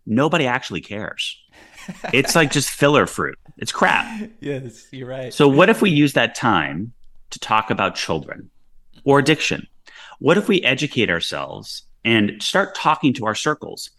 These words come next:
Speaker 1: Because we talk about sports, we talk about sports, and sports becomes more. We do not talk about the eight point six million children living in poverty, so they're invisible.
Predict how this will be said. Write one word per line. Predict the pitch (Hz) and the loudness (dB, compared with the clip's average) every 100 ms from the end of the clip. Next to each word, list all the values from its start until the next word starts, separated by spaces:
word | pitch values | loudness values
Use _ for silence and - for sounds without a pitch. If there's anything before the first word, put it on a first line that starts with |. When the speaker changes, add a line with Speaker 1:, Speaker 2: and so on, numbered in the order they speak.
| _ _ - - _ _ _ | _ _ -20 -20 _ _ _
Speaker 1:
Because | 147 202 196 | 2 4 4
we | 185 | 2
talk | - 151 147 | 2 -2 0
about | 127 107 | 0 0
sports, | - - 107 76 - - - _ _ _ _ | -2 -4 -4 -4 -8 -16 -16 _ _ _ _
we | 113 117 | -4 -4
talk | - 95 | -2 -4
about | 92 80 | -2 -4
sports, | - 76 65 - - - _ | -6 -10 -12 -10 -12 -12 _
and | 101 | -6
sports | - 117 101 | -4 0 0
becomes | - - 95 90 | 0 -4 -4 -2
more. | 76 73 - _ _ _ _ _ - - _ _ _ | -4 -4 -10 _ _ _ _ _ -20 -20 _ _ _
We | 113 135 | 0 2
do | 123 | 6
not | 123 123 | 6 4
talk | 127 123 117 | 2 -2 0
about | 87 76 73 - - | -2 -2 -4 -10 -6
the | 98 | -2
eight | 95 | -2
point | - 92 | -2 -4
six | 101 - | -4 -4
million | 95 85 | -4 -4
children | - 92 82 | -4 -2 -2
living | 80 78 | -2 -4
in | |
poverty, | 73 90 85 76 76 - - | -2 -2 -2 -4 -10 -14 -8
so | - | -2
they're | 104 107 | 2 2
invisible. | 92 113 117 - | 2 -2 -4 -14